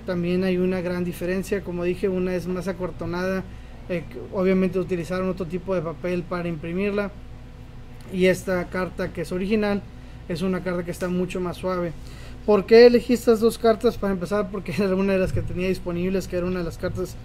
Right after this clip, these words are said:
que son fake. Yo no tengo nada en contra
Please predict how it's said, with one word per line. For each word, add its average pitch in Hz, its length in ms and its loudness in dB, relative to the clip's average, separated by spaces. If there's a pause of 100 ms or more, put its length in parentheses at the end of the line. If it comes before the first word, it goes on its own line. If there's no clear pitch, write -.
(640)
que 190 80 -2
son 180 260 -2
fake. 196 300 0 (1200)
Yo 185 120 4
no 202 80 4
tengo 208 220 2
nada 202 340 4
en 202 100 0
contra 196 480 -2